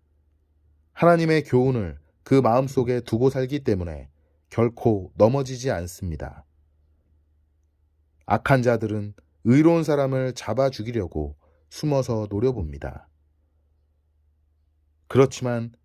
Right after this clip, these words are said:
여호와는 의로운 사람들을 악한 자의 손에 두지 않으십니다. 그들이 법정에 서게 되더라도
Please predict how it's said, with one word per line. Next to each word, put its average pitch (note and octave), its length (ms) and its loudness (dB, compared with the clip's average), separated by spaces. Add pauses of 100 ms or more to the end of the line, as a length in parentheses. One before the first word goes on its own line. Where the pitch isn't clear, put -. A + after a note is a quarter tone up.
여호와는 A2 580 4 (460)
의로운 C#3+ 460 4
사람들을 A2+ 640 -4 (220)
악한 D#3+ 400 2
자의 C#3 220 0
손에 B2+ 460 -6
두지 A#2+ 420 -4
않으십니다. E2 800 -6 (1600)
그들이 A2+ 500 4 (180)
법정에 D#3 500 6
서게 C#3+ 300 2
되더라도 F#2+ 680 -2